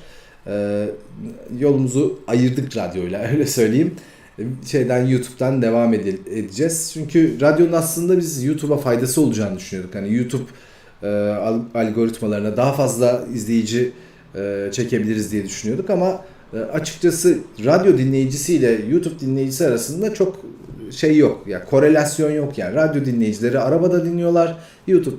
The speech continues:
di-, YouTube'cular farklı yani. İkisi, e, ortak değilmiş. O yüzden zamanımızı YouTube'a ayırmaya karar verdik. O yüzden de ayrıldık.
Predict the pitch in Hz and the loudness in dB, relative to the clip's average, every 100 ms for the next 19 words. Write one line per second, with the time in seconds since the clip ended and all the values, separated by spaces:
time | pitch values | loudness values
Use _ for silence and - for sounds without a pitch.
0 | - 101 76 117 151 147 110 - 123 131 | -6 -8 -6 0 0 0 -6 -10 -2 2
1 | 147 143 120 113 - 110 92 90 107 - | 2 0 -2 -2 -2 -2 -2 -4 -6 -6
2 | - 139 135 - - - - - 95 95 | -2 -2 -2 -14 -20 -20 -16 -10 -8 -6
3 | 98 98 - 131 127 139 135 120 98 - | -6 -6 0 0 0 -4 -2 -2 -2 -2
4 | 139 104 135 143 147 - 131 143 131 113 | -2 0 0 -2 -6 -10 -6 -2 0 0
5 | 107 110 143 147 - 127 127 110 107 104 | -2 2 2 2 -2 -2 -2 0 -2 0
6 | 98 110 127 127 104 101 95 90 80 - | -2 -2 -2 -2 -2 -2 -2 -4 -8 -6
7 | 117 90 82 92 120 101 95 92 | -4 -4 -4 -4 -2 -2 -4 -6